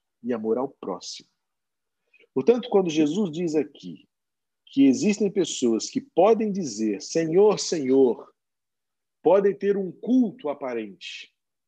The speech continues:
podem ter uma liturgia agradável, inclusive podem ter até mesmo um ministério efetivo e eficaz e dizer, "Nós profetizamos em teu nome, nós expulsamos demônios,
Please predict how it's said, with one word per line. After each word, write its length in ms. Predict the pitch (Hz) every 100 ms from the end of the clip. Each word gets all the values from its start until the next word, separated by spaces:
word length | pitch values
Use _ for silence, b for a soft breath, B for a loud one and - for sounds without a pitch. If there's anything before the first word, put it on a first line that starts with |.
| _ _
podem 340 | - 202 202 165
ter 160 | 190
uma 160 | 190 185
liturgia 800 | 190 185 190 156 135 160 226 185
agradável, 640 | 156 147 113 120 120 95 - _ _ _ _ _ _ b b
inclusive 520 | 196 202 160 254 233
podem 360 | 180 208 180 147
ter 200 | 165 208
até 220 | 160 233
mesmo 500 | 208 202 240 190 208 -
um 220 | 247 226
ministério 880 | 311 330 220 - - 220 247 226 208
efetivo 580 | 202 180 - 214 220
e 60 | 202
eficaz 640 | 185 156 - 113 123 120
e 60 | 139
dizer, 460 | 143 117 123 131 131 b b -
"Nós 300 | 131 196 -
profetizamos 880 | 185 - 190 - 131 127 208 196 143
em 120 | 143
teu 180 | 143 120
nome, 460 | 104 113 110 82 _ _ _ _
nós 760 | 127 135 165 202 214 - - -
expulsamos 840 | 151 - 190 - - 226 247 208
demônios, 1080 | 165 202 147 143 175 135 - - - - -